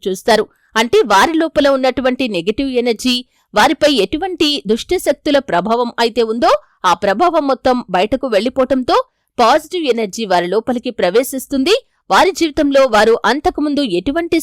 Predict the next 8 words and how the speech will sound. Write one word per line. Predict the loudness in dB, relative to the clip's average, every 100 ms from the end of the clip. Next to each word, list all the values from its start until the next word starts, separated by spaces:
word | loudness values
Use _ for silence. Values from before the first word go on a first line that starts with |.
| 0
సమస్యలనైతే | -2 -2 -4 -2 -2 -2 -2 0
ఎదుర్కొంటూ | -2 -2 -2 0 0
వస్తున్నారో | 0 -2 0 2 2 0 _ _ -2
ఆ | 0
సమస్యలకు | 0 -2 -2 -4 -4 -2
ఖచ్చితంగా | -2 -2 -2 0 0 0
పరిష్కారం | -2 -4 -2 0 0 0
అనేది | -2 -2